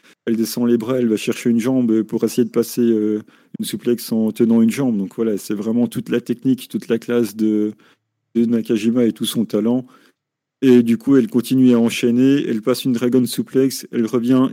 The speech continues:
hit défaite, elle revient, elle passe une German, elle repasse une Suplex, et cette fois-ci, compte de trois, victoire de,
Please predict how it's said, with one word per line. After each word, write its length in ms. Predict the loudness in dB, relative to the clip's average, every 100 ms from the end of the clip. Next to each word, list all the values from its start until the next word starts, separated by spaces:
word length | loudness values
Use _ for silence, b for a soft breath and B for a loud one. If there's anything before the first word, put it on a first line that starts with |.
| -2
hit 180 | -4
défaite, 560 | 0 -2 0 0 0 -4
elle 140 | -6 -4
revient, 480 | -2 0 0 0 -2
elle 140 | -4
passe 220 | -2 -2 -2
une 140 | -4
German, 460 | -2 -2 0 2 0
elle 100 | 0
repasse 420 | -2 0 -2 -2
une 120 | -6
Suplex, 520 | -6 -6 -2 -2 -2
et 120 | -2 -2
cette 220 | 0 -4
fois-ci, 400 | -4 -4 -4 -4
compte 180 | -4 -4
de 120 | -6
trois, 280 | -4 -2 0
victoire 460 | -2 -4 -2 0
de, 320 | 2 4 4